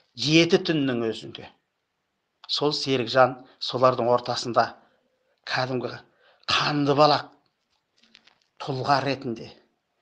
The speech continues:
кәдімгі бір ұлтын жанымен сүйген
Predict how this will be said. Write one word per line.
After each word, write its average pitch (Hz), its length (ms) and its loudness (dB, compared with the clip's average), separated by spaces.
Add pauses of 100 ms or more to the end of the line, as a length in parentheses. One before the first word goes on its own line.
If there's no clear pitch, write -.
(440)
кәдімгі 147 580 -2
бір 143 140 0 (880)
ұлтын 156 420 0
жанымен 165 500 6
сүйген 160 540 0